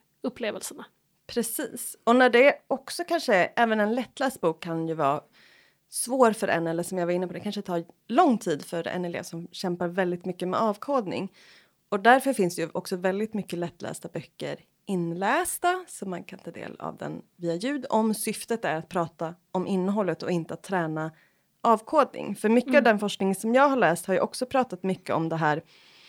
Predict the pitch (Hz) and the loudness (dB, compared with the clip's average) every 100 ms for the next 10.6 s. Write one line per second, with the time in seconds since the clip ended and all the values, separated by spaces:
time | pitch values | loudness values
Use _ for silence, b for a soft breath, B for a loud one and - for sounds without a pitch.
0 | b b b b b b b _ _ _ | b b b b b b b _ _ _
1 | _ 180 180 214 196 - 196 180 180 - | _ 0 6 8 6 2 0 0 -2 -8
2 | _ _ _ - 269 226 - - 180 180 | _ _ _ 0 2 2 -2 -4 0 2
3 | 165 - 185 175 170 170 151 - - - | 2 -2 0 2 2 0 -2 -6 -6 -4
4 | 190 202 196 - 202 196 _ - 214 - | 2 2 4 4 4 2 _ -6 -2 2
5 | 190 202 - - - _ _ _ _ _ | 4 4 2 -10 -12 _ _ _ _ _
6 | - 220 190 - 175 - - _ - 208 | -2 0 0 -2 -4 -6 -14 _ -6 -2
7 | 214 208 - 156 - - 185 185 185 180 | -2 -2 -2 -2 -2 -6 -6 -2 0 0
8 | 185 185 185 170 165 - - 208 - 240 | -2 -2 -4 -4 -6 -6 -2 -2 2 4
9 | 226 165 98 247 b b b b b _ | 4 4 0 -4 b b b b b _
10 | _ 190 175 170 170 _ | _ 0 2 2 -2 _